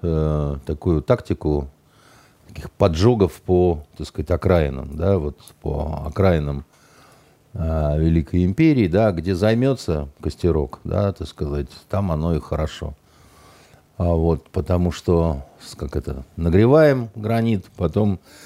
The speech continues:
<coughs> холодную воду туда, он и трескается, да, значит, старый такой вот, э, еще, а, в-,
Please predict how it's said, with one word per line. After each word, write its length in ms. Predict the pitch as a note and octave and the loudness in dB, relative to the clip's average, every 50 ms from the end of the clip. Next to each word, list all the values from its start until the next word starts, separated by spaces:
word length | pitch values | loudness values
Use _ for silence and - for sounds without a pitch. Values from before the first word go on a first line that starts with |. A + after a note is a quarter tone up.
| - - - - | -20 -16 -6 2
<coughs> 1600 | - D3+ F#3+ B3 B3+ - - - A#3+ A#3+ A#3 A#3 - F3+ A3 A#3 G3+ C#3+ - - _ _ _ _ _ _ _ _ _ _ _ _ - | 4 6 6 6 4 4 4 4 4 4 4 0 -2 -2 -2 0 -2 -4 -4 -8 _ _ _ _ _ _ _ _ _ _ _ _ -20
холодную 540 | - - - A2 G#2 G#2 G2+ F2 F#2+ G2+ G#2 | -10 -2 2 2 4 4 2 2 2 2 2
воду 280 | A2+ D3 D#3+ C3 A#2 G#2 | 2 2 0 0 -2 -4
туда, 420 | - A#2+ G#2+ G#2+ G#2+ G2+ F#2+ E2+ - _ _ _ _ _ _ - _ - | -4 -2 2 4 4 4 4 2 -4 _ _ _ _ _ _ -16 _ -2
он 200 | A#2 B2+ A2+ F#2 | 0 2 2 0
и 40 | |
трескается, 680 | D#2 - E2 D#2+ D2+ - - - D#2+ C#2 C2 - - - | 2 2 2 2 2 0 -2 -6 -6 -6 -6 -8 -12 -6
да, 220 | - F#2 F#2+ G2 F#2+ | -2 0 0 0 0
значит, 260 | F2 D2+ D2 C#2+ - | -2 -6 -8 -10 -10
старый 340 | - - - D3 C#3 B2+ F#2+ | -4 0 2 2 4 2 0
такой 400 | D#2 - D#2 C#2+ - - F#2+ F2+ | -2 -4 -6 -6 -6 -4 -4 -4
вот, 200 | D#2+ D2+ D2 - _ - | -4 -4 -8 -10 _ -10
э, 460 | D2+ C#2+ C#2+ C#2+ C#2 C#2+ C#2+ C#2+ - | -8 -8 -8 -8 -10 -10 -10 -10 -10
еще, 460 | D2+ D2+ - - - F2+ E2+ E2 D#2+ D#2 _ _ _ _ _ _ - _ - - _ _ _ _ _ _ _ _ _ _ _ _ - | -10 -10 -10 -8 -4 -2 -2 -2 -2 -6 _ _ _ _ _ _ -20 _ -20 -20 _ _ _ _ _ _ _ _ _ _ _ _ 0
а, 540 | F2 E2+ E2 D#2+ D#2+ D#2+ E2 E2 E2 D#2 D#2 | 2 4 4 4 4 4 4 4 2 2 0
в-, 320 | D#2 D2+ D2 D2+ D2+ D2 | 0 -2 -4 -4 -6 -6